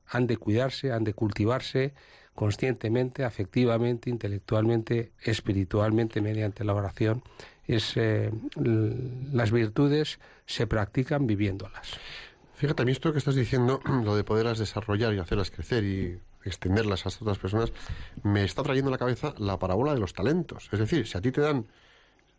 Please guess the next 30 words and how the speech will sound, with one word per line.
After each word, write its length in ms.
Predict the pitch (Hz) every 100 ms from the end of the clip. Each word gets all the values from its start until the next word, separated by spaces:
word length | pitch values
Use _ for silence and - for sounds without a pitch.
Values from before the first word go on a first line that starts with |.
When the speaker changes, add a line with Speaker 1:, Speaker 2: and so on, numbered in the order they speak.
| _ _ -
Speaker 2:
cinco 380 | - 123 110 117
o 80 |
diez 180 | 95 104
talentos, 560 | - 117 120 165 180 -
es 80 | 95
decir, 280 | 98 123 - -
tú 100 | 113
has 80 |
recibido 360 | 120 107 123 135
un 180 | 107 107
don, 320 | 156 180 240 - - - - - - - -
has 100 | 98
recibido 520 | 110 110 131 160 180 - - -
ese 220 | - 117 131
don 300 | 160 139 - - - -
que 140 | - 113
cuando 560 | 113 107 107 110 101
lo 220 | 117 110 101
desarrollas, 840 | 101 - 92 127 147 143 151 135
lo 140 | 101
entrenas, 560 | 95 98 135 131 131 131
lo 80 | 110
practicas, 640 | 98 - - 127 131 139 - - - - _
vives 680 | 113 104 101 117 143 123 107
con 180 | - 117
él 140 | 131
y 60 | 113
vives 280 | 117 123 110
desde 440 | 117 104 104 113
él, 220 | 135 107